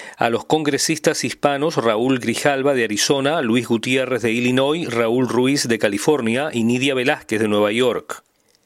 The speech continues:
El estilo político de Trump, que le dio la victoria en las urnas, entra en una nueva fase al convertirse en presidente. Un nuevo sondeo de la opinión pública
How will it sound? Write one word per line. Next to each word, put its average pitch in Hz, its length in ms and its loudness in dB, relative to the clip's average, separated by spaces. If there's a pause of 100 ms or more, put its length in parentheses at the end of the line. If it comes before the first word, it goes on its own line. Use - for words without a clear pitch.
(320)
El 127 160 0
estilo 165 360 0
político 147 500 0
de 117 80 -2
Trump, 147 400 -2 (400)
que 127 100 2
le 117 80 2
dio 113 180 2
la 131 80 0
victoria 117 380 -2
en 123 80 0
las 135 180 -2
urnas, 127 460 0 (400)
entra 147 360 2
en 135 60 -4
una 127 200 0
nueva 156 280 2
fase 170 440 0
al 98 100 -4
convertirse 151 680 0
en 127 100 -4
presidente. 107 840 -2 (640)
Un 143 120 2
nuevo 196 260 2
sondeo 139 560 2
de 139 120 0
la 107 120 0
opinión 107 480 -2
pública 120 560 0